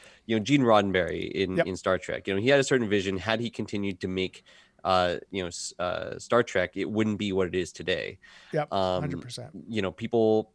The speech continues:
Speaker 1: people made it better. I mean, that don't, doesn't always happen, but, you know,
Speaker 2: Sure.
Speaker 1: guys like Jon Favreau make, uh, the Star,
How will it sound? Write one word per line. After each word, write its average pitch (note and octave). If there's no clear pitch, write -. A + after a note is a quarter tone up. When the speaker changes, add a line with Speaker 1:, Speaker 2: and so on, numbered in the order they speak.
Speaker 1:
people A#2
made A2+
it G2
better. G2+
I C#3
mean, C3
that C3+
don't, D3+
doesn't F3
always G#2+
happen, C3
but, G#2+
you B2
know, G#2+
Speaker 2:
Sure. G#2+
Speaker 1:
guys A2
like G2+
Jon A2+
Favreau F#2+
make, G2+
uh, F#2
the -
Star, G2